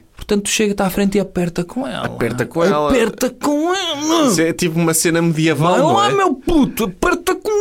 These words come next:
Speaker 1: ela.
Speaker 2: Isso, isso é tipo um casamento medieval em que
Speaker 1: É.
Speaker 2: ficam lá todos à espera que o noivo,
Speaker 1: Mostra o
Speaker 2: eh,
Speaker 1: lençol,
Speaker 2: mostra
Speaker 1: pois.
Speaker 2: o lençol, não é? Só que nesse caso é atrás da igreja.
Speaker 1: Pois. A banda sempre a tocar, o povo todo a cantar,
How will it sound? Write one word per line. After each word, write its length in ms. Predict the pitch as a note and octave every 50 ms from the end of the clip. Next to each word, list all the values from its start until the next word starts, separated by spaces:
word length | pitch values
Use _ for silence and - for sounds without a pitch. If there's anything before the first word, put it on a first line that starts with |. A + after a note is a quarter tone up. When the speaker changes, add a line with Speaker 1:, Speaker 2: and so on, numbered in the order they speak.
| G#4+ A4+ A#4+
Speaker 1:
ela. 220 | A#4 F#4 C#4 G#3+ -
Speaker 2:
Isso, 140 | - - G#3+
isso 140 | E3+ -
é 40 | F3
tipo 240 | D#3+ - E3+ - E3
um 60 | E3+
casamento 520 | E3+ E3+ D#3 D3 D#3+ D#3 D#3+ D#3+ D#3 - D3
medieval 560 | D3 C#3 D3 D3+ D3+ C#3+ D#3+ G3 G3 F#3 E3
em 80 | D3
que 80 | C#3 D3+
Speaker 1:
É. 120 | D3+ C3+
Speaker 2:
ficam 120 | B2 A#2+ C3+
lá 120 | C3 C3
todos 260 | B2+ - C3+ A#2+ G#2+
à 100 | B2 C#3
espera 360 | B2+ - - - D3+ C#3 C#3+ C#3+
que 140 | D3 - C#3+
o 20 |
noivo, 540 | C#3 C#3 C#3+ D3+ D#3 D3+ D3 D#3 E3 F3 F3+ - - - - - - - -
Speaker 1:
Mostra 340 | D3 D3 D#3 D#3+ E3 E3+ E3+
o 80 | D#3+ E3
Speaker 2:
eh, 40 | E3+
Speaker 1:
lençol, 280 | E3+ - - G#3+ A#3 D#3+
Speaker 2:
mostra 140 | F3 F3
Speaker 1:
pois. 180 | E3 G3 D#3+ E3
Speaker 2:
o 40 | E3+
lençol, 640 | - - A3 B3 A#3+ - - F#3 - - G3 G#3 G3
não 120 | E3+ C#3+
é? 100 | B2+ C3+
Só 160 | D3 - D3+ C#3
que 80 | D3
nesse 180 | D3 C#3+ C#3+ -
caso 280 | - D3+ D3+ D3+ D3+
é 40 | E3+ G3
atrás 280 | A3 G3 D#3+ D#3+ D#3
da 80 | D#3+ E3+
igreja. 400 | E3 D#3+ D3+ C#3 C#3 C3 B2+ A#2+ B2 - -
Speaker 1:
Pois. 400 | - D3 C3+ A2+ C3 C#3+ - - - - -
A 100 | - C3
banda 240 | C3+ E3+ F3+ E3 E3
sempre 280 | - - F3+ D#3+ D#3+ D3+
a 20 |
tocar, 340 | - - - E3+ F#3 A#3 B3+
o 60 | A#3
povo 300 | - - G#3 G#3 - -
todo 200 | - C4+ C4 G#3+
a 60 | G#3
cantar, 560 | G#3 - F#3 E3 D#3+ G#3+ A#3 C#4 D#4+ E4 E4